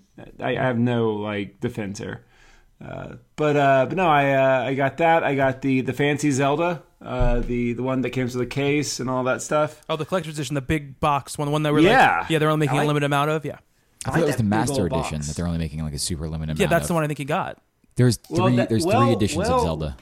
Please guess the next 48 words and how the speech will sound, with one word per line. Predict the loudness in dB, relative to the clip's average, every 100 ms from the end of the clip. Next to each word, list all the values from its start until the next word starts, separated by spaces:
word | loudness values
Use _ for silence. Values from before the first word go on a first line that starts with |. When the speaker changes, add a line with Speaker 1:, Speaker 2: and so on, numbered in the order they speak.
| -8
Speaker 2:
Oh. | -6 -8 -16 _ _ _ _
Speaker 1:
I | -2 0
originally | 0 -2 -4 -8
pre-ordered | -8 -4 -4 -6
that | -12 -14
one. | -18 -20 -4
Speaker 2:
Oh, | 0 2
okay. | 0 -2 -2
Like, | -2
that's, | 0
that's | 2
what, | 0 0
that's, | -2 -2
uh, | -2
that's | -2
what | -2
I |
remember | -2 -2
you | -2
saying. | -2 -2 -4 -8 -14 _ _ _
Speaker 1:
Yeah, | -2 0 0 -2
and | -4
I, | -2 0
uh, | 0 2 2 0 0 -2 -8 -14 _ _ _ _ _ _ _ _ -8
I | -2 0
ended | 0 0
up | 2
backing | 0 0 -4
out | -2 0
of | 0 0
it | -4
because | -8 -4 -2 -2 -4 -8 -12 -16 _ _ _ _
I | -4 -2
heard | 0 0 -2
that | -6
the | -8
collector's | -2 -2 -2 -8 -8
edition | -6 -8 -8 -8 -8 -8 -8
would | -6 -6 -8 -8
be | -6 -4
essentially | -2 -4 -2 -4
the | -4
same | -4 -4
thing, | -4 -4 -4
just | -6 -6
no | -6
plastic | -4 -4 -4 -8 -10
sword, | -6 -4 -4 -6